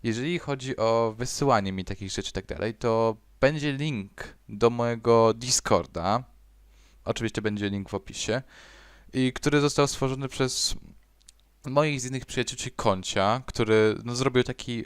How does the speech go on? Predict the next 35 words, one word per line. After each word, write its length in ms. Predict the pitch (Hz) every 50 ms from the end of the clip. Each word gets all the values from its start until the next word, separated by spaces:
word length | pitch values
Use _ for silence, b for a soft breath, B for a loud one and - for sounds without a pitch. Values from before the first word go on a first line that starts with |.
| -
reboot 540 | - 123 135 143 117 95 - 98 95 - -
mały 380 | - 98 90 90 90 98 104 104 -
mojego 280 | 107 104 98 98 98 104
Discorda, 840 | 95 101 101 - - - - 95 92 95 - 95 92 101 113 123 - _ _ B B B B B B B B B B B B B B B B
którego 340 | - - 123 120 117 120 117
bardzo 360 | 117 123 123 117 117 123 117
dziękuję 380 | 110 113 113 107 - 117 110
i 40 | 104
pozdrawiam 600 | - - 107 104 - - 98 98 90 95 92 95
go 140 | 92 - 98
w 80 | - -
tym 180 | - 104 98
filmie. 540 | - - - 92 92 92 95 101 117 143 156 - - - - - - -
Ale 140 | 123 143 151
posłuchajcie 560 | - 143 117 123 110 - - 73 - - 69
mnie. 180 | 62 - - - - -
Jeżeli 280 | - 120 127 160 185 185
chcecie 260 | - - - - 131
wysyłać 540 | 127 127 123 - - 139 135 120 - - -
mi, 120 | 113 107
wiadomo, 280 | 107 107 104 95 92 92
niektóre 320 | 92 - - 110 98 95
rzeczy 200 | 90 120 - 107
i 20 | 101
fanarty, 540 | - 92 95 - - - - - 123 147 147 B B B B B B B B B B - - -
będzie 300 | 135 147 147 127 135 123
link 260 | 120 127 135 127 -
w 120 | - - - -
opisie 1040 | - - - - - 117 95 - - - - - - - - 95 78 95 117 131 135 - -
do 60 | - 104
mojego 200 | - - - -
Discorda, 520 | - - - - - 71 69 - 95 104
powtarzam 460 | - 85 - - - 62 - - -
jeszcze 200 | - - - -
raz. 400 | - 117 143 147 - - - -